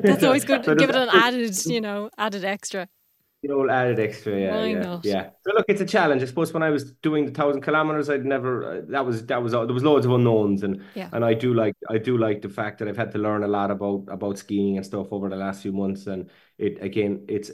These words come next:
Speaker 2: it's a race that, that's a kind of, on paper, looks a bit crazy, and to be going in without, without a lot of experience skiing is, um,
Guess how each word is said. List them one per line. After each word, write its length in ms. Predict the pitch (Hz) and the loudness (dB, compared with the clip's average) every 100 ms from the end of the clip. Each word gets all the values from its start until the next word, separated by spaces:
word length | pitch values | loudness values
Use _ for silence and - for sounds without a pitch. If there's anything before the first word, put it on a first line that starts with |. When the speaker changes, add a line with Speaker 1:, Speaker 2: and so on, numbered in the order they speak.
| - | -12
Speaker 2:
it's 180 | 101 | -8
a 60 | 101 | -4
race 380 | 101 104 98 - | 0 2 0 -4
that, 260 | 101 87 - _ _ - _ _ - | -8 -8 -14 _ _ -20 _ _ -10
that's 180 | 101 - | -8 -8
a 40 | |
kind 280 | - 104 101 | -4 -2 -2
of, 60 | |
on 180 | - 104 | -2 -4
paper, 380 | 98 110 - 107 | 2 2 4 2
looks 160 | 104 - | 0 -2
a 40 | |
bit 160 | 104 101 | -4 0
crazy, 360 | 117 113 101 | 4 4 4
and 120 | 104 101 | 0 -2
to 60 | |
be 100 | 104 | -4
going 300 | 104 107 107 | -2 0 0
in 140 | 107 104 | 0 0
without, 320 | 104 101 - | -2 -4 -6
without 240 | 107 107 | -4 -2
a 40 | 104 | -2
lot 140 | 104 | -4
of 80 | 101 | -6
experience 580 | 98 - 107 104 104 101 | -8 -4 0 0 0 -4
skiing 540 | - 113 110 107 - - | -4 -2 0 -2 -6 -6
is, 320 | 107 101 101 | -6 -4 -6
um, 680 | 104 101 101 101 101 101 | -6 -4 -4 -4 -4 -6